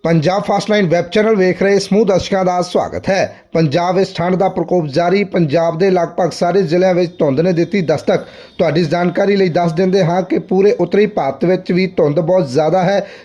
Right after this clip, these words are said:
ਜਿਸ ਕਾਰਨ ਦਿੱਲੀ ਸਮੇਤ ਕਈ ਰਾਜਾਂ ਨੂੰ ਧੁੰਦ ਨੇ ਆਪਣੀ ਚਪੇਟ ਵਿੱਚ ਲੈ ਲਿਆ ਹੈ। ਬੀਤੇ ਦਿਨਾਂ ਤੋਂ ਹੀ ਧੁੰਦ ਇੰਨੀ ਜ਼ਿਆਦਾ ਹੈ ਕਿ ਵਿਜ਼ੀਬਿਲਟੀ ਬਹੁਤ ਘੱਟ ਗਈ ਹੈ, ਜਿਸ ਕਾਰਨ ਆਵਾਜਾਈ ਵਿੱਚ ਬਹੁਤ ਮੁਸ਼ਕਲ ਹੋ ਰਹੀ ਹੈ।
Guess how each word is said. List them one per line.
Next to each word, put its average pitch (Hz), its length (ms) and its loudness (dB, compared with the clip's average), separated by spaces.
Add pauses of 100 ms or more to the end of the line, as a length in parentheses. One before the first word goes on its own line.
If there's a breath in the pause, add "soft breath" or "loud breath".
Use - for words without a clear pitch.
ਜਿਸ 196 240 0
ਕਾਰਨ 190 360 -2
ਦਿੱਲੀ 190 260 2
ਸਮੇਤ 180 340 0
ਕਈ 208 220 2
ਰਾਜਾਂ 175 320 2
ਨੂੰ 185 200 0
ਧੁੰਦ 165 220 2
ਨੇ 185 240 0
ਆਪਣੀ 160 320 0
ਚਪੇਟ 175 340 0
ਵਿੱਚ 185 200 0
ਲੈ 190 160 4
ਲਿਆ 117 180 2
ਹੈ। 170 260 2 (260 loud breath)
ਬੀਤੇ 190 300 2
ਦਿਨਾਂ 202 240 2
ਤੋਂ 196 260 2
ਹੀ 202 200 0
ਧੁੰਦ 165 320 2
ਇੰਨੀ 196 220 2
ਜ਼ਿਆਦਾ 165 400 0
ਹੈ 196 80 0
ਕਿ 196 180 -2
ਵਿਜ਼ੀਬਿਲਟੀ 180 600 0
ਬਹੁਤ 190 400 0
ਘੱਟ 123 160 -2
ਗਈ 139 220 0
ਹੈ, 180 280 -2 (480 loud breath)
ਜਿਸ 208 220 0
ਕਾਰਨ 208 240 -2 (120)
ਆਵਾਜਾਈ 190 500 0
ਵਿੱਚ 196 280 -2
ਬਹੁਤ 208 340 0
ਮੁਸ਼ਕਲ 277 340 2
ਹੋ 180 160 2
ਰਹੀ 131 200 0
ਹੈ। 170 280 0